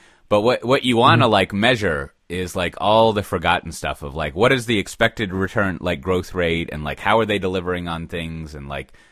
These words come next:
Speaker 1: what's the potential that they have, and what's the profit margin that they do? Like, like, looking at just raw share price is, is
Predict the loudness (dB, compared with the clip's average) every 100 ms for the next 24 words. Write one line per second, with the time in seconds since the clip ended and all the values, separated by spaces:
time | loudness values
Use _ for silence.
0 | _ -6 -6 -4 -8 -8 -6 -4 -4 -2
1 | -2 -2 -2 -2 -2 -4 -8 -6 -8 -6
2 | -4 0 0 0 -4 -2 -2 -2 -6 -4
3 | -4 -4 -4 -4 -4 -6 -8 -12 -20 _
4 | _ -2 0 0 0 0 -2 -2 -4 -4
5 | 2 4 4 2 0 0 2 2 0 -4
6 | -8 -8 -8 -8 -8 -14